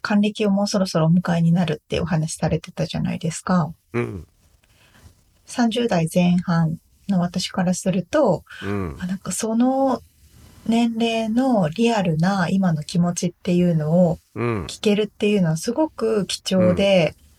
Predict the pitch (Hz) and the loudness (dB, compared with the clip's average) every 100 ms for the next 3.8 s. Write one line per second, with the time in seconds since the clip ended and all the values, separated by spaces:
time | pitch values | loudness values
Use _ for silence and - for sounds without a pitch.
0 | _ 208 - - 220 202 190 - 185 180 | _ -2 0 0 -2 2 2 4 4 4
1 | 180 170 156 156 - - - - - - | 2 0 -4 -6 -8 -10 -20 -20 -20 -20
2 | - _ - 120 135 123 - - - - | -20 _ -2 4 4 4 -4 -20 -20 -20
3 | - - _ 196 226 202 170 | -20 -20 _ 2 4 4 0